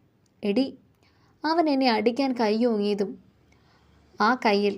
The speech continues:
ഒരു പിടുത്തം വീണിരുന്നു. നോക്കിയപ്പോൾ വിശാൽ സാർ. പരാക്രമം സ്ത്രീകളോടല്ല അരുൺ. നിങ്ങളാരാ? ഇവളുടെ കെയർ ടേക്കറോ?" "ഞാൻ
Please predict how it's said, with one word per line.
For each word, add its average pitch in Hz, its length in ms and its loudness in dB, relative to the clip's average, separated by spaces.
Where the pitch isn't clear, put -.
ഒരു 285 160 0
പിടുത്തം 214 420 0
വീണിരുന്നു. 202 480 -2
നോക്കിയപ്പോൾ 202 540 0
വിശാൽ 214 440 0
സാർ. 240 260 -2
പരാക്രമം 277 600 2
സ്ത്രീകളോടല്ല 226 800 0
അരുൺ. 190 240 -2
നിങ്ങളാരാ? 262 500 4
ഇവളുടെ 294 380 2
കെയർ 254 220 4
ടേക്കറോ?" 240 380 0
"ഞാൻ 196 180 -2